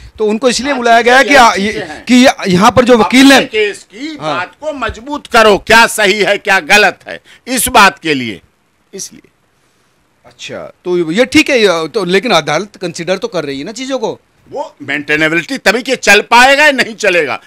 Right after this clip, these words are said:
Speaker 2: तभी तो section तिरासी है ना, आप पढ़िएगा। आ, सीपीसी की धारा तिरासी यही कहती है Alliance के कि जो हमारे दुश्मन देश हैं, दुश्मनी है जिससे,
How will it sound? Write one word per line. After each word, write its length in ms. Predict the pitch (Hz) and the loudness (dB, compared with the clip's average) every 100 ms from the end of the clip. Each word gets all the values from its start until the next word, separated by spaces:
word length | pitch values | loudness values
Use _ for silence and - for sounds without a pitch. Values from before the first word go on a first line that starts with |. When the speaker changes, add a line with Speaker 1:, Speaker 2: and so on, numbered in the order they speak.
| _ | _
Speaker 2:
तभी 160 | 143 220 | -10 -8
तो 160 | 262 269 | -8 -4
section 320 | 262 - 269 | -4 -2 -4
तिरासी 460 | - 320 311 294 | -2 0 -2 -2
है 220 | 269 185 262 | -4 -2 0
ना, 200 | 240 - - | 0 -4 -6
आप 200 | - 185 - | -2 -2 -2
पढ़िएगा। 580 | 156 214 294 254 151 - _ _ - | -6 -2 0 0 -2 -4 _ _ -16
आ, 80 | 87 - | -16 -16
सीपीसी 580 | - - 120 196 196 151 | -18 -12 -12 -8 -8 -8
की 140 | - 185 | -6 -4
धारा 280 | 120 151 | -2 0
तिरासी 640 | 226 190 151 165 - 202 - _ _ _ 98 | 0 -2 0 0 -4 -14 -16 _ _ _ -12
यही 240 | 135 254 | -6 -4
कहती 440 | 262 190 165 170 156 | -2 -4 -4 -4 2
है 140 | 247 | 2
Alliance 420 | 196 147 165 185 | 2 0 -2 -4
के 280 | - 190 254 | -4 0 0
कि 340 | 254 _ - 156 | 0 _ -12 -8
जो 140 | 151 | -8
हमारे 500 | 131 127 135 175 170 _ _ | -6 -4 -2 -2 -4 _ _
दुश्मन 380 | - 143 240 269 | -12 -10 -6 -6
देश 320 | 190 180 - | -4 -6 -6
हैं, 260 | 147 143 - _ _ _ | -6 -6 -8 _ _ _
दुश्मनी 460 | 160 190 214 247 240 | -4 -4 0 0 2
है 160 | 185 175 | 0 0
जिससे, 440 | 160 - 151 151 | -4 -8 -8 -8